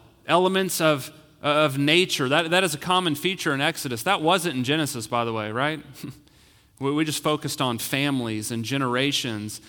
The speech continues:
and passing the seed on. In Exodus, it, it's very different. It's a continuation of the story, but here God begins to manifest himself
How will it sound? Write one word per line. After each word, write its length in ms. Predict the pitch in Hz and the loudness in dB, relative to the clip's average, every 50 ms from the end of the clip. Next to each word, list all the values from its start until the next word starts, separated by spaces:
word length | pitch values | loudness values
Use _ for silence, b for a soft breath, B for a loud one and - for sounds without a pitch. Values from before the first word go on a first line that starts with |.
| B B | B B
and 140 | 131 123 120 | -8 -8 -6
passing 400 | - 143 147 147 - - 151 139 | -2 -2 -2 -2 -2 -2 -2 -2
the 80 | 127 | -2
seed 340 | 117 - - 147 135 131 127 | -2 -2 -2 -2 0 0 0
on. 460 | 127 127 139 143 135 123 113 110 110 110 B B B B B B B B B B B B B B _ _ _ _ _ _ _ _ _ _ _ _ _ _ - | 0 2 2 2 2 0 0 -2 -4 -8 B B B B B B B B B B B B B B _ _ _ _ _ _ _ _ _ _ _ _ _ _ -4
In 120 | 143 139 131 | -2 0 2
Exodus, 800 | 127 151 175 - - - 151 135 123 123 123 - - - - - - _ - - 123 120 127 | 2 2 2 0 -2 -2 0 0 0 -2 -2 -4 -8 -8 -10 -14 -20 _ -20 -16 -14 -8 -2
it, 180 | 135 139 135 127 | -2 -2 0 2
it's 220 | 143 143 143 - | 0 0 0 0
very 280 | 117 151 165 170 156 135 | 2 2 4 4 2 2
different. 440 | 117 139 160 170 - 160 135 120 | 4 2 2 2 2 0 -2 -2
It's 100 | 117 - | -4 -6
a 60 | - - | -4 -4
continuation 800 | 139 131 - - 170 160 151 143 147 156 151 147 - 139 131 127 | -4 -2 -2 0 0 2 2 2 2 2 0 0 -2 -2 -2 0
of 560 | - 143 160 185 208 208 202 165 143 - - - B B B B B B - | 0 2 4 4 4 4 2 0 -2 -8 -12 -14 B B B B B B -8
the 160 | 120 135 131 | -4 -2 -2
story, 640 | - - - 143 135 127 123 127 131 143 151 160 151 B B B B B B | -2 -2 0 0 0 2 2 2 2 2 0 -2 -4 B B B B B B
but 160 | - 147 135 | -2 -2 0
here 320 | 135 143 190 202 202 180 156 | 0 0 2 2 4 2 2
God 320 | 127 151 156 170 175 165 | 4 4 4 4 4 2
begins 320 | 156 147 147 151 147 147 - | 2 0 2 2 0 0 0
to 80 | 147 | 0
manifest 640 | 135 135 143 156 170 180 165 - - 151 147 139 - | 2 2 2 2 0 0 -2 -2 -2 -2 -2 -2 -2
himself 580 | 151 139 127 - - 147 143 143 139 139 139 | -4 -4 -4 -4 -2 0 2 2 2 0 -2